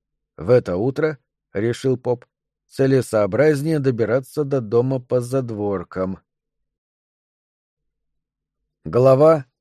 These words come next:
шестнадцатая. Не получив ответа,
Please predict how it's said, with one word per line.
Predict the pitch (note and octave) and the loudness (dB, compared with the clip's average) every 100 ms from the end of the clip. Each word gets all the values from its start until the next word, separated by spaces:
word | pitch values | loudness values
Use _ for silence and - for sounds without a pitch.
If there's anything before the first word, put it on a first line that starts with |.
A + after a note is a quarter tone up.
| _ | _
шестнадцатая. | - - D#3 D3 B2 - D#2+ - A#1+ _ _ _ _ _ _ _ _ _ - | -8 -4 -2 -2 -4 -6 -14 -16 -20 _ _ _ _ _ _ _ _ _ -4
Не | A2+ C3+ | 0 2
получив | D3 D3 C3 C3+ | 4 2 2 0
ответа, | A2 A#2 D#3+ E3 | 0 0 2 2